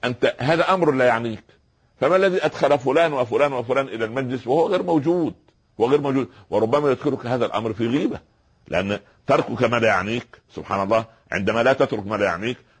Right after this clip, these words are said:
تدخل فيما لا يعنيك أيضًا بأن تتحدث عن فلان وفلان وفلان. طب إذا تحدثت عن فلان وشغلت نفسك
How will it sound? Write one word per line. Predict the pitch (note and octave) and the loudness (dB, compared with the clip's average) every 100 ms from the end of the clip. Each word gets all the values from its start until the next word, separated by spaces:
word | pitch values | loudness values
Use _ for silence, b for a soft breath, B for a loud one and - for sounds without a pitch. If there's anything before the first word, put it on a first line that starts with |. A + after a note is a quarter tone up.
| - | -2
تدخل | B2+ - A#2 | 0 0 -4
فيما | - C3 C3 C3 - _ _ _ _ _ - A2 | 0 -2 0 -2 -4 _ _ _ _ _ -12 -2
لا | A2 | 2
يعنيك | A2+ C3+ - | 2 0 0
أيضًا | C3 B2+ | 0 0
بأن | A#2+ A2+ | -2 -6
تتحدث | A#2 A2+ - B2+ A2+ | -8 -10 -6 -6 -4
عن | F2+ F#2+ | -8 -8
فلان | F#2+ A2 A#2+ | 0 0 0
وفلان | F#2+ F2 A2 | -4 -2 -2
وفلان. | G#2 F2 F2 E2+ b b - | -2 -8 -8 -10 b b -14
طب | E2 | -10
إذا | G#2+ G#2+ | -6 -6
تحدثت | - F2 F2+ C3+ C3 | -8 -12 -6 -6 -4
عن | F2+ D2+ | -10 -10
فلان | - G2+ - b b | -6 -4 -6 b b
وشغلت | E2 E2+ F2 F2 A#2 B2+ A2+ - | -8 -4 -4 -2 0 0 -4 -6
نفسك | F#2 F#2 F2 - A#2 A#2 A#2 A2 | -6 -6 -12 -10 -8 -6 -8 -10